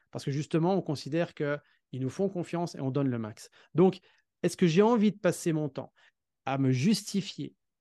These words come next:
à perdre mon énergie sur des gens que, déjà, leur profil, quand tu regardes, c'est une photo de caribou et qu'il n'y a, il y a même pas de prénom, et, euh,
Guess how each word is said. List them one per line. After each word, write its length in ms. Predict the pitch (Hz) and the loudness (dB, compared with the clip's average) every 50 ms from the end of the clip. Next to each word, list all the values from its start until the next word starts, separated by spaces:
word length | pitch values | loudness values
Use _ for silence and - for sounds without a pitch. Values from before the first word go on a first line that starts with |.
| _ - | _ -10
à 80 | 127 127 | -10 -10
perdre 360 | - _ - 220 208 202 196 | -6 _ 2 4 4 6 6
mon 160 | 196 196 190 | 6 6 6
énergie 580 | 190 185 185 180 175 160 147 151 180 208 214 - _ _ _ | 6 4 4 4 2 2 2 0 0 0 -2 -4 _ _ _
sur 240 | - - - 165 139 | -14 -8 -6 -4 0
des 160 | 139 165 165 | 2 4 4
gens 380 | 160 147 170 175 190 208 208 208 _ _ _ _ _ _ - | 4 4 2 2 2 0 -2 -6 _ _ _ _ _ _ -2
que, 380 | - 170 165 165 160 156 147 - _ _ _ _ _ _ _ _ _ | 2 4 4 6 4 2 0 -4 _ _ _ _ _ _ _ _ _
déjà, 360 | 135 147 156 147 175 175 160 147 | -4 -4 -2 0 2 2 2 2
leur 200 | 131 135 - - | 0 -2 -4 -2
profil, 420 | - 170 175 - - 190 185 156 | 0 0 0 2 4 2 2 2
quand 140 | - 156 139 | 2 0 0
tu 120 | - 165 | 0 -2
regardes, 300 | 147 151 170 175 160 - | 0 2 2 2 2 0
c'est 80 | - 147 | -2 -4
une 100 | 135 127 | -4 -4
photo 320 | - - 165 160 - 175 | -2 -2 -2 0 2 0
de 60 | 160 | 0
caribou 540 | - - 170 147 151 165 156 170 185 180 170 | 0 0 0 2 2 2 2 4 4 4 4
et 80 | 139 135 | 4 2
qu'il 140 | - 143 131 | 2 0 0
n'y 60 | 127 | 0
a, 120 | 123 123 | 0 0
il 40 | 120 | 0
y 40 | 123 | 0
a 60 | 120 | 0
même 180 | 135 156 160 - | -2 -2 -2 0
pas 100 | 175 - | -2 -2
de 80 | - - | -2 -2
prénom, 440 | - 170 170 175 180 185 185 170 | 0 2 4 4 4 4 4 2
et, 140 | 151 139 131 | 2 2 2
euh, 300 | 127 120 117 113 113 113 | 2 0 0 0 0 -2